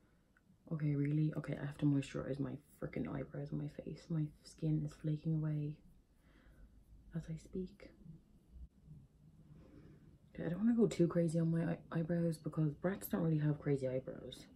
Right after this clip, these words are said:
I don't think I've ever even used this brush. This is the Blank Canvas E forty and E forty-one with a flat head this side and then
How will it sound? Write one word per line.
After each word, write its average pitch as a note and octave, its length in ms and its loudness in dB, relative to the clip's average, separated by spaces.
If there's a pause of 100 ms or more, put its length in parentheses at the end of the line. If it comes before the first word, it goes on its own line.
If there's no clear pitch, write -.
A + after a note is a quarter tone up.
(880)
I - 40 -20
don't - 100 -20
think B3+ 100 2
I've F3 160 4
ever E3+ 140 6
even D3+ 200 6
used D3 280 4
this B2+ 160 2
brush. - 380 -6
This D3+ 120 0
is - 60 -12
the D3+ 80 0
Blank D3 280 2
Canvas C3+ 520 2 (420)
E D3+ 100 4
forty C#3+ 380 0
and C#3+ 120 2
E C#3 40 0
forty-one C#3 640 -2 (1500)
with E3 140 -2
a - 40 -8
flat D#3 300 0
head D3+ 140 0 (100)
this - 140 -16
side D#3+ 420 -2
and D#3+ 160 0
then D3+ 300 -4